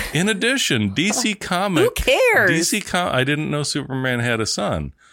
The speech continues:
Speaker 1: D C Comics had made Superman's son a bisexual climate change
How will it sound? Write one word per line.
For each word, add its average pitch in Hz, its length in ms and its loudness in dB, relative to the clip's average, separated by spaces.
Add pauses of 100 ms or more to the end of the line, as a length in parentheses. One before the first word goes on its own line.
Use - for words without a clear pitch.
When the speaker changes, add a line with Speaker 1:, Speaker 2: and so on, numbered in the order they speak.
(540)
Speaker 1:
D 127 140 0
C 156 180 -2
Comics 156 480 -2
had 113 220 0
made 113 300 0
Superman's 123 680 0
son 147 360 -2
a 113 100 2
bisexual 151 1040 -2
climate 156 500 -4
change 110 560 -2